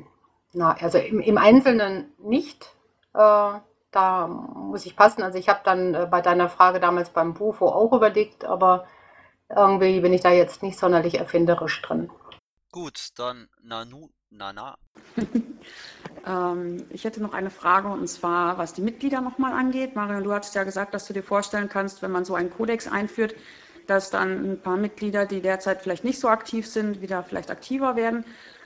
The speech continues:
Speaker 3: Ähm, habt ihr denn sonst vielleicht noch Ideen, wie man Mitglieder, die nicht aktiv sind, vielleicht motivieren kann, wieder mitzumachen?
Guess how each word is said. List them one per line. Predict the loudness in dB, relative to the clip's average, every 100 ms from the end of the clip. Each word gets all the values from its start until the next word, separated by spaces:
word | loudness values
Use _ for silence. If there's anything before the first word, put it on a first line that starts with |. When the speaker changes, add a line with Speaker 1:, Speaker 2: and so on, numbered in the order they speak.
| _ -10
Speaker 3:
Ähm, | -6 -4 -4 -4
habt | -4 -4 -4
ihr | -2
denn | -2 -2 -4 -4
sonst | -2 -2 -4
vielleicht | -2 -2 -2
noch | -6 -6
Ideen, | -4 0 0 0 -2
wie | -4 -2
man | 0 0 -2 -8 -14 _
Mitglieder, | -6 -6 -8 -6 -2 -2 -2 -8
die |
nicht | -6 -6 -8
aktiv | -10 -8 -10 -6
sind, | -4 -4
vielleicht | -4 -6 -4 -6
motivieren | -6 -8 -6 -6 -6
kann, | -6 -4 -4 -6
wieder | -6 -4
mitzumachen? | -6 -8 -8 -6 -4